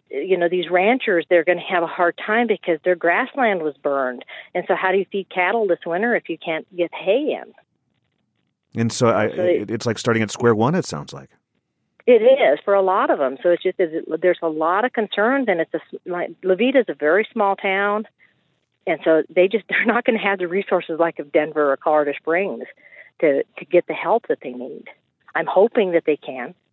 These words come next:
Speaker 2: Yeah.
Speaker 1: because that, that town means a lot to us. My mother graduated from high school down there. My,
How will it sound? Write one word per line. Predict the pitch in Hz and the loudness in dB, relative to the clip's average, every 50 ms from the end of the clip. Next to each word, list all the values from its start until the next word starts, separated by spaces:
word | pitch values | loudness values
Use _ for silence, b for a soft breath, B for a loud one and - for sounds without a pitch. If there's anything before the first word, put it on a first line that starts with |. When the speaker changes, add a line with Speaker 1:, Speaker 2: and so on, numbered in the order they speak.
| _ _ _ _ _ _ - - | _ _ _ _ _ _ -8 -6
Speaker 2:
Yeah. | - - 180 | -6 -4 -4
Speaker 1:
because | 175 - - 160 143 | -6 -8 -10 -6 -2
that, | 160 156 147 - - _ 165 - | 0 0 0 0 -2 _ _ -2
that | 175 170 - - - - | 0 0 0 -2 -4 -2
town | 196 185 185 196 185 | 0 0 0 0 0
means | 180 180 170 151 | -2 -4 -4 -4
a | 156 151 | -2 0
lot | 156 156 190 262 - | 0 0 0 -2 -2
to | - 165 | -4 -6
us. | - - | -4 -2
My | 165 165 | -4 -2
mother | 160 160 160 180 175 | -2 0 -2 -2 -2
graduated | 165 - 170 160 170 170 170 170 180 - | -2 -4 -4 -4 -2 0 0 0 0 -2
from | - 202 190 165 | -6 -12 -12 -10
high | - 175 175 214 226 - | -8 -6 -4 -4 -6 -8
school | - - 220 196 | -4 -4 -2 0
down | 175 151 147 147 135 | 0 -2 -2 -4 -6
there. | 131 117 95 - - - - _ _ _ _ _ _ _ _ _ _ _ _ _ _ _ _ _ _ _ _ _ _ _ _ _ _ _ _ _ _ _ - | -10 -10 -10 -10 -12 -14 -20 _ _ _ _ _ _ _ _ _ _ _ _ _ _ _ _ _ _ _ _ _ _ _ _ _ _ _ _ _ _ _ -6
My, | 170 165 156 | -4 -4 -2